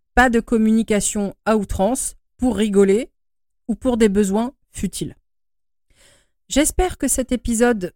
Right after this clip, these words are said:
vous a plu, vous a apporté quelque chose de positif. Encore une fois, je suis ouverte à toutes les discussions, principalement sur Facebook,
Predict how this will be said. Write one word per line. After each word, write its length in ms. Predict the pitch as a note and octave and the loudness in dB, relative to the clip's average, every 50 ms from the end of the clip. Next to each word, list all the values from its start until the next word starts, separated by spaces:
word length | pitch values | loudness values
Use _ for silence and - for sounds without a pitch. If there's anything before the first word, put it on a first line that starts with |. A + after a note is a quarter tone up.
| _ F3+ | _ -10
vous 260 | F3 F#3+ A3+ G#3+ G#3+ | -6 -4 -2 0 0
a 100 | A3+ A3 | 0 0
plu, 320 | - - - A#3 D4 F4 F4 | -2 -4 -4 -4 -4 -2 -4
vous 200 | C#4+ B3 F#3+ G3+ | -2 -2 0 0
a 40 | |
apporté 360 | G3 G3+ - G3+ - - A#3 G#3+ | 0 -2 -2 -4 -4 -4 -2 -2
quelque 240 | A3+ G#3 G3 A#3 | -2 -2 -2 -2
chose 220 | G#3+ - A#3+ A3+ G3+ | -2 -2 -2 -2 -2
de 80 | G3+ | -2
positif. 640 | G3+ - - G#3 G3+ G3+ G3+ - - D#4 E4+ - - | -2 0 -2 -2 -2 -2 -4 -4 -4 -4 -2 -2 -2
Encore 260 | A#3+ A3+ - G#3+ G#3+ | -2 -2 -2 -2 -2
une 80 | G#3 G3+ | -4 -6
fois, 240 | - - A#3+ A3+ A3+ | -6 -4 -4 -4 -4
je 140 | G#3+ - G3 | -4 -6 -8
suis 200 | F#3 - - G3+ | -8 -6 -6 -6
ouverte 480 | F#3+ F3+ F3 A3 B3 C4 - - - G#3 | -4 -2 -2 -2 -2 -2 -2 -4 -4 -4
à 80 | F3+ - | -4 -4
toutes 260 | - - C#4 B3+ - | -4 -8 -8 -4 -4
les 80 | A#3+ | -2
discussions, 600 | G#3+ G#3 A3+ G#3+ - - G#3 F#3+ - F#3+ G3+ B3 | -2 -2 -2 -4 -4 -6 -8 -8 -8 -8 -8 -6
principalement 680 | - - - B3 A3 - - A3 - F#3+ F#3 F#3+ F#3+ G3 | -4 -4 -4 -4 -4 -6 -6 -4 -2 -2 0 0 -2 -4
sur 240 | G#3+ - - B3+ - | -4 -6 -8 -10 -8
Facebook, 500 | - - A3+ G3 - G#3+ B3+ C4 - - | -4 -4 -4 -4 -4 -4 -6 -6 -8 -12